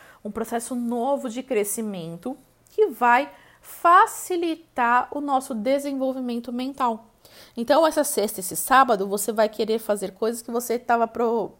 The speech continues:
postergando até então, né? É, podem ter lançamentos, é legal. Se você já tiver uma estabilidade melhor do,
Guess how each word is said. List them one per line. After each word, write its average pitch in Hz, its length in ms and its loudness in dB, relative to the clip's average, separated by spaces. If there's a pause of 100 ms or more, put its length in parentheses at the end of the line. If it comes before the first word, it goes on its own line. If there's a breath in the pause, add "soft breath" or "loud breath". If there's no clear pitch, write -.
postergando 208 580 -2
até 214 200 -6
então, 190 340 -6 (420)
né? 196 280 -4 (320 loud breath)
É, 170 720 -2
podem 196 400 0
ter 190 300 0
lançamentos, 190 1200 -4
é 175 60 -4
legal. 190 580 0 (220 loud breath)
Se - 140 -14
você 175 160 -4
já 170 140 2
tiver 185 580 2
uma 180 380 -2
estabilidade 165 720 -2
melhor 170 380 -2
do, 180 120 -12